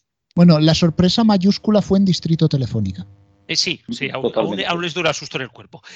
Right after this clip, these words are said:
Speaker 2: Eh, porque todos sabemos que Oreca va para, para MediaPro, que se ha quedado que, eh,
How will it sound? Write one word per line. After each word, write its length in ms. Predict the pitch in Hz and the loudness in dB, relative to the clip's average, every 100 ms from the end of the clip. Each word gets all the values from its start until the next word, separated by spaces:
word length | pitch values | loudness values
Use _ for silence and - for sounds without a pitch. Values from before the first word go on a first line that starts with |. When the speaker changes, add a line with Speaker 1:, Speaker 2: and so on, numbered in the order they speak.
| - _ - | -20 _ -6
Speaker 2:
Eh, 640 | 165 160 156 156 156 - | -4 -2 -4 -8 -12 -12
porque 220 | - 156 | -10 -10
todos 220 | - 147 - | -10 -12 -8
sabemos 340 | 151 151 180 | -8 -8 -12
que 120 | - | -12
Oreca 280 | 117 123 185 | -10 -10 -10
va 160 | 156 120 | -10 -10
para, 840 | 110 98 92 92 92 92 90 98 _ _ | -12 -14 -16 -16 -18 -20 -20 -20 _ _
para 680 | 127 107 104 101 98 95 92 | -8 -6 -6 -8 -10 -12 -16
MediaPro, 580 | 95 110 104 208 233 - _ _ _ - | _ -16 -10 -8 -8 -10 _ _ _ -14
que 80 | - | -10
se 160 | - | -8
ha 40 | 113 | -6
quedado 480 | 127 123 123 165 - _ _ _ - | -4 -4 -4 -8 -12 _ _ _ -8
que, 380 | 151 151 190 - | -6 -4 -6 -10
eh, 240 | 139 120 | -12 -12